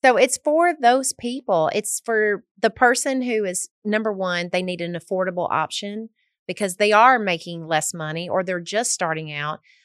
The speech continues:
but they want, like, a one-stop shop. When I was sitting there thinking about my business membership, people kept coming to me for years,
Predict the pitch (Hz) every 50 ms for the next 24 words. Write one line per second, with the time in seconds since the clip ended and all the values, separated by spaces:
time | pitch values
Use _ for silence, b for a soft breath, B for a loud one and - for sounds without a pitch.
0 | _ _ - - - - 226 226 202 214 233 269 277 - 247 220 - 185 180 165
1 | 175 180 180 185 175 - - - 160 143 - - - - 151 98 - - - -
2 | _ _ _ _ _ _ _ _ _ - - 226 226 226 233 247 277 277 247 240
3 | - - 240 - 208 202 - - 208 196 202 190 185 180 175 170 - - 185 180
4 | 175 180 170 180 170 - 175 170 - - 175 170 170 - 180 _ _ - 320 359
5 | - 453 - - - - - - 240 208 208 202 190 185 185 170 - 175 170 165
6 | 160 165 160 151 135 - - - -